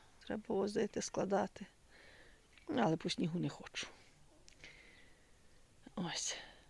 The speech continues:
Так що ось таке діло. Всім всього самого найкращого. Миру, спокою, затишку. І скорішої нам всім перемоги. Ось таке маленьке відео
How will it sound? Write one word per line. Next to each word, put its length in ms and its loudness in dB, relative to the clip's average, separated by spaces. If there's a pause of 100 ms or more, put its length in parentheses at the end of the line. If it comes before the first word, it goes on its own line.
(520)
Так 220 -8
що 120 -4
ось 120 -4
таке 260 -6
діло. 340 -8 (120)
Всім 440 4
всього 260 0
самого 360 2
найкращого. 640 2 (200)
Миру, 360 4
спокою, 580 -4
затишку. 600 -4 (760)
І 180 6
скорішої 540 6
нам 120 8
всім 280 4
перемоги. 600 2 (1120)
Ось 100 -4
таке 220 0
маленьке 460 2
відео 460 2